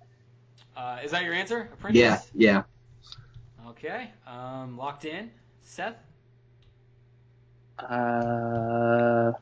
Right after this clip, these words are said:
Speaker 3: hmm. I do not know. I don't have a good answer. I don't <laughs> Keyword. Man. I don't know.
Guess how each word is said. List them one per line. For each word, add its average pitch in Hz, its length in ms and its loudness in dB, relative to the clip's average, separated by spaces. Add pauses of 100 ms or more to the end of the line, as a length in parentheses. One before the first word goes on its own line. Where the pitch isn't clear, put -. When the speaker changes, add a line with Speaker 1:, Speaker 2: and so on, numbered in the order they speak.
(100)
Speaker 3:
hmm. 123 380 10 (1200)
I 110 120 2
do 113 220 -6
not 113 500 6
know. 107 600 4 (520)
I 113 80 6
don't 123 260 8
have 135 200 4
a 131 40 2
good 123 220 6
answer. 131 320 2
I 117 80 6
don't 139 320 6
<laughs> - 1900 -2
Keyword. - 380 -6 (4000)
Man. 104 320 -6 (1500)
I - 120 2
don't 113 160 2
know. 117 400 6